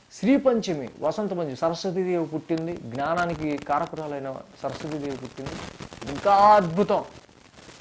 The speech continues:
ఈ రవికి అధిదేవత అయిన సూర్య భగవానుడికి అధిదేవతగా చెప్పబడే మహాశివుడు, పరమశివుడు లింగోద్భవంగా, ఆయన జ్యోతిర్లింగంగా ఆ అర్ధరాత్రి పన్నెండు గంటల సమయంలో ఉద్భవించింది కూడా జగత్తుకు వెలుగునిస్తూ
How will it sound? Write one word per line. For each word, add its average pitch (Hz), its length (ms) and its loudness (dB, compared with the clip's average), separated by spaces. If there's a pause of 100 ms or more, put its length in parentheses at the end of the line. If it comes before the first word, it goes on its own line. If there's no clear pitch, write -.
(520)
ఈ 226 460 4
రవికి 202 580 6
అధిదేవత 240 760 6
అయిన 190 360 4
సూర్య 220 380 4
భగవానుడికి 220 720 8
అధిదేవతగా 214 680 8
చెప్పబడే 190 540 2
మహాశివుడు, 185 1000 10
పరమశివుడు 170 760 4 (260)
లింగోద్భవంగా, 190 1160 8 (340)
ఆయన 165 220 4
జ్యోతిర్లింగంగా 196 1300 6 (400)
ఆ 143 200 8
అర్ధరాత్రి 185 560 6
పన్నెండు 175 320 2
గంటల 175 300 2
సమయంలో 165 380 0
ఉద్భవించింది 170 840 4
కూడా 147 200 2
జగత్తుకు 165 500 0
వెలుగునిస్తూ 160 840 0